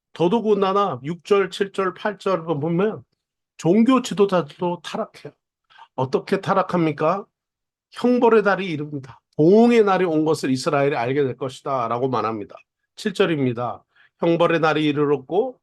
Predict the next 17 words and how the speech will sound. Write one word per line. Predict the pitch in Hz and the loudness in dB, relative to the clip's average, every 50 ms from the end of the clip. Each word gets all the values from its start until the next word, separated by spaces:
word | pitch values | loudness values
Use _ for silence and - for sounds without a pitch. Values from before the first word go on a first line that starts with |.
| _ _ | _ _
보응의 | 120 120 127 143 143 147 143 | -6 -4 -2 0 0 0 0
날이 | 139 135 135 139 | 0 -2 -2 -4
온 | 135 127 127 | -4 -4 -6
것을 | 127 131 - - 170 214 226 | -6 -8 -8 -10 -10 -10 -10
이스라엘이 | 139 127 - 127 127 123 131 160 185 | -12 -12 -6 -2 0 0 0 0 -2
알 | - 92 - - | -6 -10 -12 -16
것이다. | - - - - - _ _ _ _ _ _ _ _ _ _ _ _ _ _ _ - - _ | -18 -18 -18 -20 -20 _ _ _ _ _ _ _ _ _ _ _ _ _ _ _ -20 -20 _
자, | - - - - 135 - - - _ _ _ _ | -8 -6 -6 -6 -6 -8 -12 -20 _ _ _ _
종교 | - 139 170 202 214 240 262 254 | 0 2 2 4 6 6 4 4
지도자들이 | 247 - 175 165 190 170 165 135 127 - - _ _ _ - | 2 0 -2 -4 -2 -2 -2 -4 -6 -6 -12 _ _ _ -12
타락합니다. | - - 170 165 - - 156 131 110 104 - _ _ _ _ _ _ _ - - - _ | -8 -4 -4 -4 -4 -6 -8 -8 -8 -10 -18 _ _ _ _ _ _ _ -20 -20 -20 _
선지자가 | - - - - 208 208 202 208 208 190 202 196 180 202 196 | -12 -4 0 2 2 2 2 0 2 2 2 2 2 2 0
어리석었고, | 139 156 175 214 214 - 208 214 220 190 - _ _ _ _ _ _ _ _ _ _ _ _ _ | 2 2 0 0 -2 -4 -4 -6 -6 -6 -8 _ _ _ _ _ _ _ _ _ _ _ _ _
신에 | - - - 226 226 226 226 226 220 | -12 -6 -2 0 4 4 4 4 4
감동하는 | - 156 160 185 196 185 220 214 214 208 202 208 202 | 2 -2 -4 -2 2 4 4 6 6 4 2 0 -2
자가 | 208 208 196 214 180 | -2 -2 -2 -2 -4
미쳤다. | 143 156 190 - - - - - _ - 151 - | -6 -10 -14 -14 -16 -18 -18 -18 _ -20 -20 -20